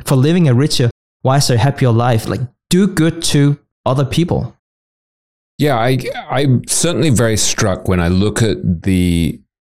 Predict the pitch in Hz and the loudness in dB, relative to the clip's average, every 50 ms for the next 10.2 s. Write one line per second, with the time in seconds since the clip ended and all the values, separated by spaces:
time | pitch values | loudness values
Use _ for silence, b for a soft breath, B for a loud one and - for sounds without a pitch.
0 | _ _ _ _ _ _ _ _ _ _ _ - 113 98 92 78 78 101 95 92 | _ _ _ _ _ _ _ _ _ _ _ -2 0 0 0 0 0 0 -2 -2
1 | - - - 95 82 73 82 78 78 71 87 82 80 73 85 76 76 80 78 71 | -2 -2 -2 -2 0 0 0 -2 -2 0 0 0 0 0 -2 0 0 -2 -2 -4
2 | 71 - - - - - 92 87 80 - - - - - - 76 65 - - 85 | -6 -8 -12 -12 -6 -2 -2 0 0 -2 -4 -4 -4 -4 -4 -6 -6 -6 -4 -4
3 | 82 71 65 - - - - - - - _ _ _ _ _ _ _ _ _ _ | -2 -2 -2 -2 -4 -4 -6 -8 -12 -18 _ _ _ _ _ _ _ _ _ _
4 | _ _ _ _ _ _ _ _ - 101 95 82 95 92 87 - - 95 92 90 | _ _ _ _ _ _ _ _ -8 -6 -4 -2 -2 -2 -2 -2 -2 -2 -2 0
5 | - 110 113 107 101 92 - - - - 113 107 104 101 98 90 - 104 82 73 | 0 0 2 2 0 0 -2 -4 -4 -2 0 0 0 0 0 0 0 -2 0 0
6 | 85 80 78 71 - - - 87 78 73 73 65 - - - - - - - _ | 0 0 0 -2 -2 -2 -2 -2 -2 -2 -2 -2 -4 -4 -6 -6 -8 -10 -16 _
7 | _ _ _ _ _ _ _ _ - 104 98 87 80 73 - - - 110 92 85 | _ _ _ _ _ _ _ _ -6 -4 -2 -2 -2 -4 -4 -4 -2 -2 0 0
8 | 73 80 76 73 71 71 73 71 67 64 64 - - - - 90 85 85 85 80 | 0 -2 -2 -2 -2 -2 -2 -2 -2 -2 -2 -4 -4 -4 -4 -2 -2 -2 -2 -4
9 | - - - 95 95 92 95 104 120 120 120 120 123 120 110 92 - - 76 - | -2 -2 0 0 0 0 0 0 0 -2 -2 -2 0 0 0 0 -2 -4 -4 -6
10 | - - - | -6 -10 -12